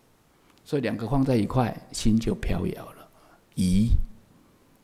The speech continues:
不能决定。你知道原因哦？这都是你的心理现象啊，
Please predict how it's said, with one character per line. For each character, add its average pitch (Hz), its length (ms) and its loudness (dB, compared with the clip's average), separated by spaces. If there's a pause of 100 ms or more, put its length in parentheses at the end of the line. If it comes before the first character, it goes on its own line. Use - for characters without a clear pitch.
(160)
不 - 100 -6
能 - 240 0
决 - 280 4
定。 - 120 -4 (1400)
你 - 100 -8
知 117 140 0
道 117 100 2
原 90 160 4
因 104 200 8
哦？ 104 100 4 (1400)
这 147 120 0
都 139 160 -2
是 143 120 -2
你 104 140 2
的 98 100 -2
心 113 200 2
理 104 100 2
现 98 220 0
象 98 200 -4
啊， 92 160 -10